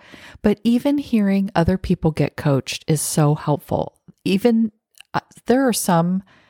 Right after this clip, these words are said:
programs that I've been involved in that I've never been coached myself, but I get so much out of it because other people's problems are very similar to ours.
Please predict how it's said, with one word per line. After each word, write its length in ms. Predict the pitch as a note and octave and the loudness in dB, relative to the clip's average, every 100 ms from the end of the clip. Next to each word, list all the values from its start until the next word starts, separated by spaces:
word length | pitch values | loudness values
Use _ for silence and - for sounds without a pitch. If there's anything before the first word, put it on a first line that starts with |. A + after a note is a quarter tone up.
| _ _ _ _ - | _ _ _ _ -2
programs 540 | G3 E3 E3 E3 F3 | 0 2 2 2 0
that 120 | E3+ | 0
I've 320 | D3+ C#3+ C#3+ - | 0 0 -2 -2
been 120 | D3+ | -2
involved 420 | C#3+ C#3 C#3 D3+ | 0 0 -2 0
in 200 | F3+ F3+ | 0 2
that 120 | E3+ | 0
I've 200 | D3 D3 | 0 0
never 360 | D#3 D#3 E3 G3+ | 2 2 2 2
been 260 | G3 E3 E3 | 2 0 0
coached 440 | D#3+ D3+ - - | 0 0 0 -4
myself, 580 | C#3+ C3 - D3 F3+ - | -4 -2 0 2 2 0
but 140 | D#3+ - | -4 -2
I 80 | E3 | -2
get 300 | D3+ - - | -2 -4 -6
so 380 | - E3+ D#3 | -6 -2 0
much 280 | D#3+ D3+ - | 0 -2 -4
out 160 | - G3 | 0 2
of 140 | F#3+ | 2
it 120 | - - | -2 -6
because 360 | - D#3+ - - | -2 -2 -2 -2
other 240 | E3+ G#3+ | 2 2
people's 360 | - G3+ - F3 | 0 -2 0 -2
problems 600 | - A3 B3+ F#3+ F#3 G3 | -2 0 2 4 2 0
are 160 | G#3 G#3 | -2 0
very 240 | A3 A3+ | 0 0
similar 440 | - A3+ A3+ G#3+ F3 | 0 2 4 2 2
to 120 | - | -2
ours. 380 | C#3+ B2 C#3+ | -2 -4 -6